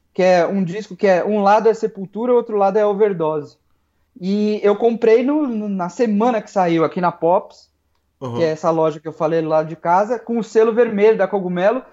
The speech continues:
Speaker 1: Tanto é que o Andrés, que você falou pra mim, "Você não tem?" Eu falei, "Eu tenho, a primeira edição." Ele falou, "Tá bom, a primeira, mas com o selo preto." Eu falei, "Não, Andrés, eu tenho com o selo vermelho, cara." Ele falou, "Mano, isso daí vale, tipo,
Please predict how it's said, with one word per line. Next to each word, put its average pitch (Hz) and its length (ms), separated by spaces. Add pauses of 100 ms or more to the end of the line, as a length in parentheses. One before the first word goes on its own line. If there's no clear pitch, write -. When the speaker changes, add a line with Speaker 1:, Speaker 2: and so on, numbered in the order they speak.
(240)
Speaker 1:
Tanto 202 200
é 226 60
que 226 100
o 269 60
Andrés, 214 460
que 214 120
você 202 140
falou 196 240
pra 202 100
mim, 196 160
"Você 262 160
não 302 160
tem?" 175 260
Eu 156 40
falei, 160 460 (120)
"Eu 202 120
tenho, 226 260
a 156 40
primeira 190 320
edição." 208 280
Ele 151 100
falou, 139 160
"Tá 277 120
bom, 202 260
a 139 60
primeira, 185 400
mas 254 160
com 277 80
o 240 40
selo 254 260
preto." 214 320
Eu - 20
falei, 185 200
"Não, 208 340
Andrés, 139 360 (300)
eu 170 120
tenho 196 300
com 214 120
o 190 40
selo 208 340
vermelho, 170 680
cara." - 140
Ele - 200
falou, 226 160
"Mano, 269 360
isso 196 120
daí 240 220
vale, 262 260
tipo, 262 540